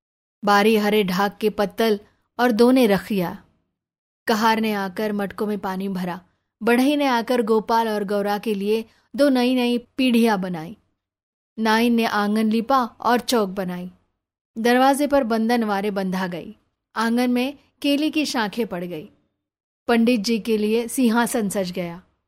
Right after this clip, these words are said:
आपस के कामों की व्यवस्था खुद ब खुद अपने निश्चित दायरे पर चलने लगी।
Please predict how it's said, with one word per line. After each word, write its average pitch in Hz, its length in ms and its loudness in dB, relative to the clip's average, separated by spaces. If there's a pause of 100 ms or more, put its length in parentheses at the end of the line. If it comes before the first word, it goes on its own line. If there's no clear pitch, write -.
(680)
आपस 269 420 0
के 285 140 -6
कामों 226 320 -6
की 240 100 -10
व्यवस्था 214 460 -8
खुद 226 220 -10
ब 214 180 -6
खुद 233 280 -6 (260)
अपने 285 260 -2
निश्चित 262 400 -4
दायरे 202 320 -6
पर 214 160 -12
चलने 185 380 -14
लगी। 180 260 -18